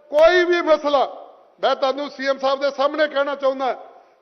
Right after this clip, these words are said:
ਕਿ ਕੋਈ ਵੀ ਮਸਲਾ ਸਾਡੀ ਸਰਕਾਰ, ਸੀ ਐਮ ਸਾਹਿਬ ਨੇ ਅਫਸਰਾਂ ਨੂੰ,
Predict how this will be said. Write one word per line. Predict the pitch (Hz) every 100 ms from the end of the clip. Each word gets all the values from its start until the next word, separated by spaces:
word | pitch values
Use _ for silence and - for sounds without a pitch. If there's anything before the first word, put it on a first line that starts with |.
| -
ਕਿ | 285 285
ਕੋਈ | 285 320
ਵੀ | 339 339
ਮਸਲਾ | 311 294 294 302
ਸਾਡੀ | 269 269 285
ਸਰਕਾਰ, | 269 269 262 269 269 - - - _ _
ਸੀ | - 247
ਐਮ | 277 277
ਸਾਹਿਬ | 269 277
ਨੇ | 285 302 285 233 - - _ _
ਅਫਸਰਾਂ | 240 254 285 285 285
ਨੂੰ, | 285 294 294